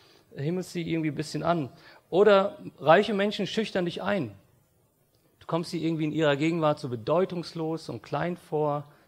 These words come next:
nicht so wichtig, bist nicht so relevant. Und wenn du unter reichen Menschen bist, fühlst du dich unwohl, weil du das Gefühl hast, "Ah, ich gehöre hier nicht hin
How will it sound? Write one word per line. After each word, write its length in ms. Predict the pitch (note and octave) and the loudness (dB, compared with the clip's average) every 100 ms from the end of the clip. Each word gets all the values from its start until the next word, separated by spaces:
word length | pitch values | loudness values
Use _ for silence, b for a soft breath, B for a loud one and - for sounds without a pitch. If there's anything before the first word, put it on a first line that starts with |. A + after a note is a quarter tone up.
| - | -8
nicht 180 | D3+ - | -8 -6
so 180 | A#2+ | -4
wichtig, 540 | E3 F3+ - D#3 D3+ - | -4 -4 -4 -4 -6 -12
bist 220 | D3 - | -14 -10
nicht 220 | C3+ B2+ - | -10 -10 -8
so 120 | C3 | -4
relevant. 720 | C3 A#2+ A2+ D#3 E3+ E3+ - b b b b b b b b | -2 0 2 2 2 -4 -12 b b b b b b b b
Und 80 | C#3 | -8
wenn 120 | C3+ | -4
du 120 | C#3+ D3 | -2 -2
unter 380 | C#3+ C3 C3+ | 0 0 0
reichen 360 | C#3 D3+ D#3 C#3+ | -2 -2 -2 -4
Menschen 340 | C#3+ D#3+ D3+ | -2 -4 -6
bist, 360 | C#3+ D3+ - - | -6 -6 -10 -18
fühlst 320 | - D3 D3+ | -10 -8 -6
du 40 | C#3 | -8
dich 200 | C3+ - | -8 -6
unwohl, 560 | D3+ C#3+ A2+ G#2+ A#2 - _ _ _ _ _ | -4 -4 -6 -8 -10 -18 _ _ _ _ _
weil 120 | C3 | -8
du 60 | C3 | -6
das 140 | C3+ | -6
Gefühl 360 | C3+ - E3 E3 | -10 -10 -4 -4
hast, 200 | D3+ - | -4 -6
"Ah, 260 | C3 C#3+ C#3+ | -12 -10 -10
ich 120 | - | -10
gehöre 280 | C3+ C3+ C3+ | -10 -8 -10
hier 180 | C3+ | -10
nicht 240 | B2 - - | -12 -14 -10
hin 420 | D#3+ D#3+ D#3 | -8 -6 -8